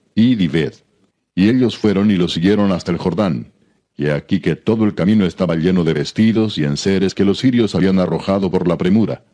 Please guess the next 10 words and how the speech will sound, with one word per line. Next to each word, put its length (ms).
Y 80
volvieron 480
los 140
mensajeros 600
y 60
lo 100
hicieron 340
saber 300
al 160
rey. 300